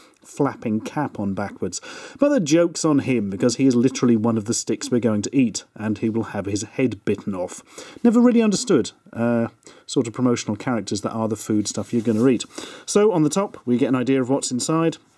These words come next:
I think we'd kind of worked that out already. And no, it's not out of date for once. That makes a nice surprise. And then there is much writing in Italian. And a very, very stiff-looking person dropping a cup in a bin.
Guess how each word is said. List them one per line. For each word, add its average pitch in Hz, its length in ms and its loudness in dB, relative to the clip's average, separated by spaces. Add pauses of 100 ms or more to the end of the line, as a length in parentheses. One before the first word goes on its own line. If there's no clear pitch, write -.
(180)
I 101 160 -6
think 104 140 -4
we'd 104 120 -8
kind 110 180 -2
of 95 80 -12
worked 101 140 -2
that 104 120 -4
out 101 60 -4
already. 120 300 0 (160)
And 160 220 2
no, 165 160 4
it's - 160 -2
not 117 100 2
out 147 120 2
of 175 100 -4
date 226 240 2
for 160 100 2
once. 110 320 0
That 143 140 0
makes 101 240 -2
a - 20 -4
nice 101 160 -6
surprise. 139 380 -2 (480)
And 131 80 4
then 139 140 6
there 143 180 2
is 135 100 2
much 143 460 0
writing 120 640 -2 (120)
in 107 120 -4
Italian. 107 480 -2 (280)
And 151 380 -2
a 135 80 -2
very, 127 300 2
very 123 340 2 (640)
stiff-looking 123 840 -2
person 117 640 -4
dropping 127 420 0
a 117 100 -2
cup - 380 -8
in 113 80 -2
a 113 60 0
bin. 110 400 0